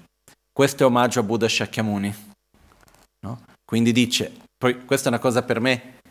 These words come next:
è di una bellezza incredibile, la capacità di mettere in versi tanti, tanto significato anche con una particolare bellezza, no? Quindi dice,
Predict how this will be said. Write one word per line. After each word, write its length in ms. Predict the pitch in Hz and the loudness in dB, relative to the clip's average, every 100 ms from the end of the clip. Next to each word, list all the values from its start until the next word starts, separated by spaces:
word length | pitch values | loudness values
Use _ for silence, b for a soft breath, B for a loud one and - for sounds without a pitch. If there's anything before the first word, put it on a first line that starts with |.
| _ - | _ -2
è 140 | 117 | 0
di 80 | 123 | 2
una 160 | 123 | 2
bellezza 440 | 104 117 135 127 127 | 2 2 2 2 -2
incredibile, 680 | 117 123 120 127 95 90 | -2 -2 2 2 0 -2
la 160 | 90 92 | -2 -4
capacità 960 | - 104 113 110 - - 123 143 - - _ _ _ _ _ _ - | -4 -2 0 -2 -6 0 2 2 -2 -18 _ _ _ _ _ _ -4
di 120 | 113 | 0
mettere 380 | 123 113 110 107 | 0 0 -2 0
in 180 | 107 | -2
versi 680 | 95 127 139 147 - 139 - | 0 4 4 2 -2 -2 -2
tanti, 420 | 139 143 139 127 - - | 0 2 0 -4 -4 -2
tanto 300 | 147 123 123 | -2 0 -2
significato 680 | - 117 110 - 127 - 117 | -2 -4 -4 -2 -2 0 -2
anche 220 | 113 110 | -4 -6
con 140 | 113 | -4
una 160 | 107 107 | -2 -4
particolare 640 | 107 95 98 - 101 98 | -6 -8 -8 -4 -2 -2
bellezza, 520 | 85 92 85 - - 90 | -4 -6 -8 -10 -12 -10
no? 120 | 123 | -8
Quindi 240 | 110 107 | -4 -2
dice, 420 | 107 101 - 76 | -2 -4 -4 -6